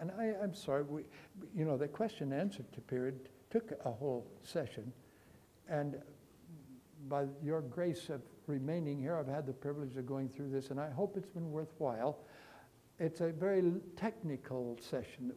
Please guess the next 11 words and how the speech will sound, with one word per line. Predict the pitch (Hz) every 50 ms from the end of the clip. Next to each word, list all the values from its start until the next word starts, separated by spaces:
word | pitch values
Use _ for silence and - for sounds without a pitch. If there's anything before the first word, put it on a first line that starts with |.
| -
we've | 139 123 120
just | 120 - 135 127 - - -
had, | - 127 123 117 117 131 151 165 156 - - - - - - - - -
and | 156 180
I | 196 202
want | 190 180 180 175 160
to | 156 - - - -
close | - 160 165 160 151 123 123
it | 143 143 - - -
by | 151 139 135 131
appealing | 123 123 - - - 175 170 156 151 135 123 117 110